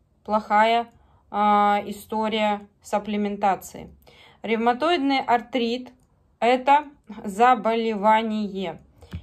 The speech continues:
И очень многие думают о том, что, а, какая-то диета только поможет. Не всегда. Во многих случаях ревматоидный артрит – это аутоиммунное заболевание,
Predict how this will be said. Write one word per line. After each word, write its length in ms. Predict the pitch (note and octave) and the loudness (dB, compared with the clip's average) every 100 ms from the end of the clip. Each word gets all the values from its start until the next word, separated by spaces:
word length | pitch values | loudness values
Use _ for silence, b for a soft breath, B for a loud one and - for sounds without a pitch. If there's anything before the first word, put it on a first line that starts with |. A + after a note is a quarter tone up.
| - | -8
И 80 | A3 | -2
очень 320 | C4+ D#4+ F4 | -2 -2 -4
многие 540 | E4 D#4 D4+ B3+ G3 G3 | -2 0 0 -2 -4 -6
думают 600 | F3+ B3+ C4+ B3+ G#3 G3 | -2 -2 0 0 -2 -4
о 80 | |
том, 260 | F#3+ B3 A#3+ | -4 -4 -4
что, 460 | - - A3+ A3 G#3+ B B B | -8 -4 -4 -2 -8 B B B
а, 280 | - G3+ G#3 | -2 2 2
какая-то 460 | G#3 G#3+ B3 C#4 C4 | 0 0 2 2 -4
диета 640 | A3 B3 A#3+ B3+ B3 A3 | -4 -4 0 0 0 -6
только 420 | G#3+ A3+ A#3+ A#3 | -4 -2 -2 -4
поможет. 640 | G#3 G#3+ G#3+ F#3+ E3+ E3 b b b - | -2 -2 -2 -4 -8 -16 b b b -10
Не 340 | G3+ A#3+ D4+ D#4+ | -4 0 0 -2
всегда. 1120 | - - A3+ B3 B3 - F#3 F3+ G#3+ F#3+ D#3+ - b b b - | -10 -6 -2 0 -2 -10 -16 -2 2 2 0 -10 b b b -6
Во 160 | F#3+ | -2
многих 400 | G#3 C4+ E4+ D4 | 0 0 -2 -4
случаях 600 | - B3 A#3+ B3 C#4 C#4 - | -6 -6 -6 -4 -4 -4 -4
ревматоидный 880 | A#3 A#3 A3+ A#3+ B3 C#4+ D4 G#3+ A#3 | -2 -2 0 -2 -2 -2 -2 -2 -2
артрит – 680 | A3+ A3 A3 A#3 B3 D#4+ - | 0 -2 -2 -6 -6 -6 -6
это 340 | - B3 B3+ - | -4 -2 -2 -2
аутоиммунное 1000 | A3+ B3+ B3+ B3+ B3 B3+ B3+ B3 G#3+ G3 | 2 2 4 2 2 2 0 -2 -2 -4
заболевание, 1000 | F#3+ A3 G#3+ B3 B3+ A3 F#3+ G3 A#3 B3+ | -4 -2 0 2 4 2 2 -4 -6 -8